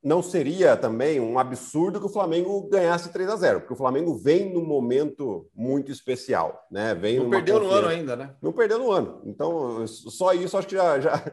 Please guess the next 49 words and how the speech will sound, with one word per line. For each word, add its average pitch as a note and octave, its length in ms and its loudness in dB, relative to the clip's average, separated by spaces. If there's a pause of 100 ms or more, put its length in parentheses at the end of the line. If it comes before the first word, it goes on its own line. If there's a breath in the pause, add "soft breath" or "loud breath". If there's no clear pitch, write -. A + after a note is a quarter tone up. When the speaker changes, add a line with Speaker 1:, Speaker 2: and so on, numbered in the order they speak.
Speaker 1:
<laughs> - 180 -20
já D3+ 300 4
seria D#3+ 220 0
um E3+ 80 4
argumento E3+ 420 4
suficiente E3+ 640 -4
pra F3+ 180 2
gente D#3+ 440 -2 (280 soft breath)
colocar D3+ 440 4
isso. A#2+ 160 -2
Mas, C#3+ 280 0 (380 loud breath)
é, F#2+ 240 2
eu A#2+ 180 6
acho C3+ 140 4
que - 80 -12
vai C3 100 4
ser C3+ 120 -6
uma B2 120 -2
série A#2+ 220 -2
bem C3 240 4
interessante, C3 500 0
as A#2 80 -4
equipes B2 320 -8
vão B2 300 4
se D#3+ 140 -8
preparar A2+ 680 2 (460 loud breath)
muito D3 420 -2
bem. A#2+ 560 2
E F4+ 80 -4
a D4+ 60 2
série E3+ 260 2
do D3+ 140 0
Minas C3+ 340 0
e, C3 220 -4
e B2 60 -4
São C3 180 0
Paulo, C3+ 540 2 (400)
eu A#2+ 580 0 (120)
<laughs> - 100 -10
também C3 320 -2
prevejo A2 460 -2
aí A2 40 0
uma A2+ 180 -2
série A2 280 -2
de B2 80 -6
um G#2 400 -6
quatro, C3 340 -2
cinco C#3 380 -6
jogos, A#2 480 4